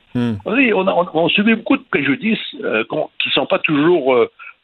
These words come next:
Speaker 2: marqués en, en, de premier plan comme ça, mais quand vous êtes sur place, quand vous êtes sur le terrain, euh, il y a que là que vous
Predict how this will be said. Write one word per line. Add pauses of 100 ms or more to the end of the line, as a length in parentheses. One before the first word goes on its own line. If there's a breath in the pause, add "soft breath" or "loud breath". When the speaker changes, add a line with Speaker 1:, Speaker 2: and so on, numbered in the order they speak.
Speaker 2:
marqués
en,
en,
de
premier
plan
comme
ça,
mais (200)
quand
vous
êtes
sur
place,
quand
vous
êtes
sur
le
terrain, (480 loud breath)
euh,
il
y
a
que
là
que
vous